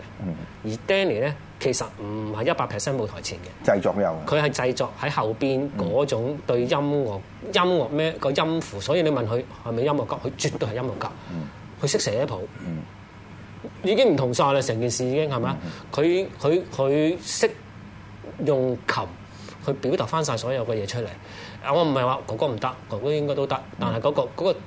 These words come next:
Speaker 2: 個，嗰個前先與後係唔同嘅。
Speaker 1: 嗯。嗯。
Speaker 2: 我覺得成個歷程係有少少分別嘅，
Speaker 1: 嗯。
Speaker 2: 噉樣咯。
Speaker 1: 嗯。
Speaker 2: 所以佢必定係，係會喺音樂感裏邊係強，寫歌，講緊寫歌，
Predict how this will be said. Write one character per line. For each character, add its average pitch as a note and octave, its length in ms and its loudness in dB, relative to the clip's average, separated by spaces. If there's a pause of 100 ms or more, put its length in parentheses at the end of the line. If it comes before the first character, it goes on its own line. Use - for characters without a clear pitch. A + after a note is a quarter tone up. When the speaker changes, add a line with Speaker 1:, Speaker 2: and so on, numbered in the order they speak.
Speaker 2:
個， G3 80 2
嗰 F3+ 40 0
個 D#3 180 6 (200)
前 A2+ 400 0
先 A3 580 4
與 C3+ 160 2
後 A#2 300 2 (300)
係 C#3+ 160 4
唔 B2 120 2
同 A#2+ 200 0
嘅。 C#3+ 80 4 (180)
Speaker 1:
嗯。 F3 120 -2
嗯。 E2 40 -6 (140)
Speaker 2:
我 C#3 100 0
覺 E3 100 4
得 G3+ 100 2
成 G#2+ 220 -2
個 C#3 100 2
歷 B2+ 120 2
程 A2 180 -4
係 A#2 60 -4
有 A#2+ 60 -2
少 C#3+ 120 0
少 C#3+ 100 0
分 D3 140 0
別 A#2 100 -2
嘅， A2 100 -6 (140)
Speaker 1:
嗯。 G2+ 180 0
Speaker 2:
噉 A2+ 80 -2
樣 B2 140 0
咯。 B2 100 -2 (120)
Speaker 1:
嗯。 - 20 -6
Speaker 2:
所 G3+ 140 4
以 A3+ 60 6
佢 - 240 2
必 A#3+ 160 4 (140)
定 A#2+ 160 0
係， A2+ 220 -2 (380)
係 A2+ 320 0
會 C3 160 4 (320)
喺 C#3 100 2
音 G3 140 6
樂 F#3 200 4
感 B2+ 180 0
裏 D#3 60 2
邊 A#2 180 0
係 G#2 220 -6
強， G#2+ 120 -4 (680)
寫 B2 320 2
歌， D#3+ 120 6 (120)
講 B2 260 0
緊 B2+ 80 0
寫 G#2 280 -2
歌， A2+ 180 -2